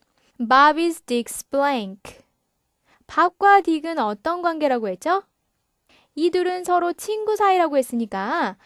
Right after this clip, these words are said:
괄호 안에 쥐 번, friend가 들어가면 되겠죠? Bob is Dick's friend. 다음 삼 번.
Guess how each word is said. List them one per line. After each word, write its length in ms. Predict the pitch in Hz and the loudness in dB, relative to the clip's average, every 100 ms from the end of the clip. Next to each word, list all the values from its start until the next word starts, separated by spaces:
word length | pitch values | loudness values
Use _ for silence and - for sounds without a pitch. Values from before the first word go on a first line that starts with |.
| _ - | _ -20
괄호 360 | - 233 269 | -4 0 2
안에 460 | 320 320 311 311 311 | 2 0 0 -4 -6
쥐 280 | - - 262 | -10 -10 -6
번, 320 | 226 202 240 392 | -2 -2 -4 -8
friend가 680 | 427 - 330 381 392 349 320 | -10 -6 -4 -2 -2 0 0
들어가면 400 | 269 247 240 233 | 0 0 -2 -2
되겠죠? 520 | 196 185 339 370 208 _ _ _ _ _ _ _ | -6 -6 0 0 -2 _ _ _ _ _ _ _
Bob 460 | - 247 277 294 294 | 0 4 4 4 0
is 180 | 277 - | -4 -4
Dick's 380 | - 233 - - | -2 -2 -4 -16
friend. 760 | - 285 285 226 196 190 202 - _ _ _ _ _ _ _ _ _ _ _ _ | -8 -4 -2 -4 -6 -10 -14 -20 _ _ _ _ _ _ _ _ _ _ _ _
다음 240 | - 247 247 | -4 -4 -2
삼 260 | 302 339 | -4 -2
번. 360 | 226 196 262 | -2 -2 -6